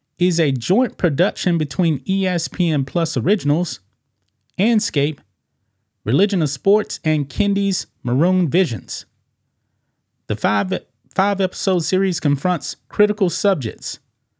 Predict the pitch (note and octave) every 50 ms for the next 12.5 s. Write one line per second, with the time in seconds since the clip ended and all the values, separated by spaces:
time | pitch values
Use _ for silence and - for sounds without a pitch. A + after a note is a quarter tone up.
0 | _ _ _ _ _ _ - - - F3 E3+ - F3+ F3+ E3+ D#3+ - - D#3 C#3
1 | A#2+ B2 C3+ E3 G#3 A3+ A3 - - G#3 F#3 D#3+ - - G3 G3+ G3 - E3 C3
2 | A2+ G#2+ G#2+ C3 D#3 F3+ G#3 G3 - - - C#3 D3+ F3+ G3 F#3+ F#3+ F#3 F3 -
3 | - F#3 G3+ G3 F#3+ - C3+ C3 C#3 D3+ - - - - - _ _ _ _ _
4 | _ _ _ _ _ _ _ _ _ _ _ _ - G#2+ G#2+ B2+ F3 G3 G3 F#3+
5 | E3 C#3+ D#3+ F3 F3 F3 F3 - - G3 F#3 F3+ F3 E3+ C#3 A#2+ A#2 C#3 F3+ F#3+
6 | F3 - - - C#3 C#3+ D3 D#3 E3+ - _ _ _ _ _ _ _ _ _ _
7 | _ _ _ _ - D3 D3+ C#3+ D3 D#3 D#3 - - D3+ C#3 C3 - - - -
8 | G3+ G#3 F3+ B2+ - - - _ _ _ _ _ _ _ _ _ _ _ _ _
9 | _ _ _ - B2+ A2 A2 G#2 A#2+ E3 G3+ G3 - - - - D#3 D3+ C3+ -
10 | - - - F3+ F3 C#3+ - - - E3+ F#3+ F3+ C3+ G2 - - - - - -
11 | _ _ _ _ _ _ _ _ _ _ _ _ _ _ _ _ _ _ _ _
12 | _ _ _ - A3 B3+ A3 C3+ F2+ -